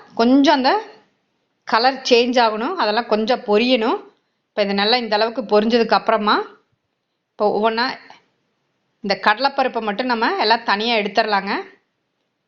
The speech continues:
ஏன்னா இதுல தான் நம்ம அந்த வாழைப்பூவை போட்டு நல்லா தாளிக்கணும். ஏன்னா இதோட நாம தாளிச்சோம்னா இதெல்லாம் அப்படியே ஒரு மாதிரி தீஞ்ச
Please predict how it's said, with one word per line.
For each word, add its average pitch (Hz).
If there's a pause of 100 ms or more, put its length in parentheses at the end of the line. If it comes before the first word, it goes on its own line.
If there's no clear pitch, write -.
(320)
ஏன்னா 226
இதுல 247
தான் 269
நம்ம 240
அந்த 220
வாழைப்பூவை 240
போட்டு 220
நல்லா 220
தாளிக்கணும். 214 (1900)
ஏன்னா 226 (140)
இதோட 262
நாம 254
தாளிச்சோம்னா 233 (100)
இதெல்லாம் 233
அப்படியே 226
ஒரு 214
மாதிரி 220 (840)
தீஞ்ச 285